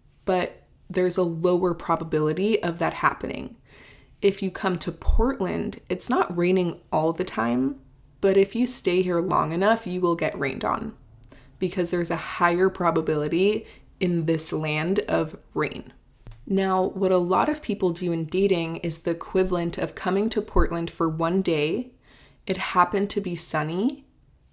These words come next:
and then you go home and you think, "Well, I did it. I went there. There was no rain. It didn't happen. I guess that doesn't work."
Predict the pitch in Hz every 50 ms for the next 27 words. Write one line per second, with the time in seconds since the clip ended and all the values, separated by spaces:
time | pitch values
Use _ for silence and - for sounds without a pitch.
0 | _ _ _ - 185 180 180 180 175 175 175 170 170 170 170 170 170 170 - -
1 | 180 170 170 170 165 170 170 165 170 220 226 214 202 185 170 165 165 160 160 -
2 | - 160 156 160 156 - - - - - _ _ - 180 190 214 208 - 190 170
3 | 156 247 294 247 208 202 196 - - 170 170 175 196 247 269 254 180 170 170 170
4 | 170 175 165 170 170 165 175 175 170 165 180 185 185 175 165 160 160 156 175 170
5 | 151 156 - - 175 175 175 170 165 156 151 151 156 - - - - - - -
6 | _ _ - 175 165 180 170 170 - 165 165 - - 156 143 - - - - -
7 | - - - - -